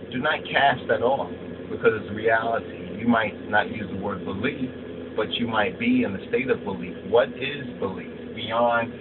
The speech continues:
just the simple English, um, um, I wanna say etymology of the word. What is belief? All right?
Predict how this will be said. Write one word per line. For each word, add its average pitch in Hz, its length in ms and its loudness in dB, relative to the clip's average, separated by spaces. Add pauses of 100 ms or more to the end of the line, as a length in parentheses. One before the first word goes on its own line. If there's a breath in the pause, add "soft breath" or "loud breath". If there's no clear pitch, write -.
(220)
just 117 340 2
the 110 100 -4 (200)
simple 120 480 4 (720)
English, 127 560 4 (680)
um, 107 560 4 (1600)
um, 104 500 4 (720)
I 127 80 8
wanna 143 160 2
say 123 200 -2
etymology 113 1120 4
of - 160 -8
the - 180 -10
word. - 320 -8
What - 220 6
is - 100 -6 (100)
belief? - 1160 -8
All 101 100 4
right? 110 340 0